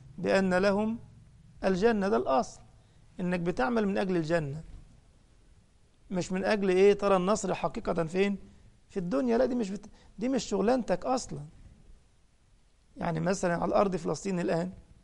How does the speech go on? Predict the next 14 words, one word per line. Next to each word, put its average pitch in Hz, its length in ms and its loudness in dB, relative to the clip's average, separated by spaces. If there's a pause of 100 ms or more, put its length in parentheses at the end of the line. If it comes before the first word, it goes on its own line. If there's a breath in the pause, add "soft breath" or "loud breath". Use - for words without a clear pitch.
(1300)
من 175 260 0
مات 208 280 0
شهيدًا 165 640 -2 (960)
هنيئاً 247 360 -2
له، 220 200 -2 (1300)
ده 190 80 0
حقق - 420 -2
الصفقة. - 440 -6 (920)
"إن 170 140 0
الله 185 240 4
اشترى 233 400 0 (800)
من 180 160 -2
المؤمنين 175 720 -2 (680)
أنفسهم 240 640 -2